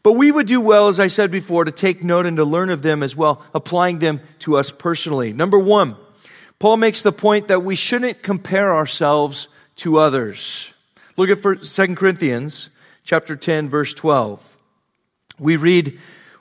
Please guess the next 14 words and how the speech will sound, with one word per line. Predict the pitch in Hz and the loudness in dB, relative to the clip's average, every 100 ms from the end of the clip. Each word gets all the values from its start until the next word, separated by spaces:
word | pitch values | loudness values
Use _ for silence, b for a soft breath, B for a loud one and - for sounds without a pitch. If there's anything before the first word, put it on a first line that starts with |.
| _ | _
"For | 202 208 | 4 4
we | 196 | 2
dare | 196 139 202 247 240 | -4 2 4 6 4
not | 190 208 247 233 - | 0 2 2 0 -6
class | - 214 226 214 | -4 0 0 0
ourselves | 202 180 - 165 127 117 135 | -2 -2 0 2 2 2 -4
or | - 170 | -4 -4
compare | 160 165 - 196 220 | -2 -6 -6 -2 0
ourselves | 190 147 - 143 135 135 131 | 0 -2 -2 0 0 -2 -6
with | 147 | -6
those | 120 170 185 190 B B | 0 2 2 0 B B
who | - 175 | -8 -6
commend | - 165 160 160 | -4 -2 -2 -2
themselves. | 139 139 135 - 113 101 98 - - | -4 -6 -6 -4 -6 -6 -16 -20 -20